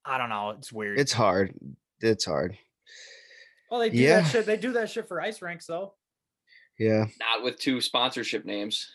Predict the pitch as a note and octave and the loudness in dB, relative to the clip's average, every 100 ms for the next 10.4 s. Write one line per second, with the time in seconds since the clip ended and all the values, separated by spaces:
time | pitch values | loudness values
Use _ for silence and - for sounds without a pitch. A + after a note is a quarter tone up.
0 | _ G#2 C#3 D3+ E3 D3+ D3+ C3 D3+ F3 | _ 4 6 8 8 8 6 4 6 6
1 | E3+ C3 C3+ D3 D#3 D3+ D#3 D#3 D#3+ - | 4 6 6 6 6 4 4 4 2 4
2 | B2+ C3 C3 - C#3 C#3 D3 - _ _ | 2 2 0 2 2 2 -2 -6 _ _
3 | _ B2+ B2 B2+ B2+ C3 C3 C#3 C#3 C3 | _ -6 -6 -4 -4 -4 -6 0 0 0
4 | _ A2+ A2 B2 A2+ B2+ B2 B2+ B2 A2 | _ -18 -4 -2 -2 -2 0 0 0 -2
5 | - A2+ A2+ - A#2 A#2+ A#2 A2+ - A2+ | -6 -4 -2 0 0 2 0 -4 -4 -4
6 | A2+ A#2+ B2+ _ _ _ _ _ - - | -2 -6 -8 _ _ _ _ _ -16 -12
7 | A#2 A2 A2 A2 A2 G#2+ G#2+ A2 C3+ E3 | -10 -8 -6 -6 -4 -2 -2 -4 -2 -2
8 | D#3+ G3+ C#3+ A#2+ G2+ - _ C3+ C#3 D3+ | 0 -2 -4 -6 -16 -20 _ -2 0 2
9 | A#2+ A2+ G#2 G2+ G#2+ A2 F3+ F#3+ G#3 G3 | 2 0 -2 -4 -2 0 2 4 4 2
10 | E3+ A2+ - | -2 -6 -2